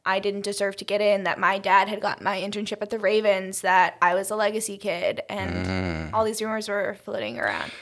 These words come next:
Speaker 2: So the, would you say that your imposter syndrome really kind of blew up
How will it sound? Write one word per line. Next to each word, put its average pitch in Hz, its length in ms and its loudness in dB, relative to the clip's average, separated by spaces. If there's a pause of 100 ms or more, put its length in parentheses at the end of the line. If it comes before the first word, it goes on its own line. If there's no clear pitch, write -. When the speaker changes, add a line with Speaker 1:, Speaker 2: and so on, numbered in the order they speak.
Speaker 2:
So 120 280 6
the, 120 440 2
would 110 260 2
you 151 80 4
say 139 240 6
that 95 240 4
your 92 160 2
imposter 90 440 0
syndrome 82 640 -4
really 92 260 -2
kind 87 160 -6
of 76 120 -6
blew 85 300 -4
up 82 260 0